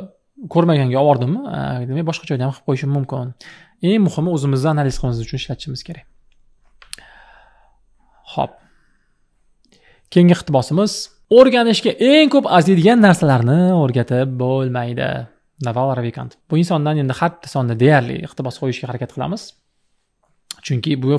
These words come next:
faylasuf. Endi biz faylasuflarni ko'p tanlayman. Ha, iqtibos qo'yayotganda, chunki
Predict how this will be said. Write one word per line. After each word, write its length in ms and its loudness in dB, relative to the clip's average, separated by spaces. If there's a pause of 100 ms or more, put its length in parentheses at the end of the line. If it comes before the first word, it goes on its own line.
faylasuf. 360 -4 (200)
Endi 180 -8
biz 80 -10 (340)
faylasuflarni 480 -2
ko'p 160 -12
tanlayman. 360 -10 (880)
Ha, 100 -12 (540)
iqtibos 360 -10
qo'yayotganda, 480 -8
chunki 160 -8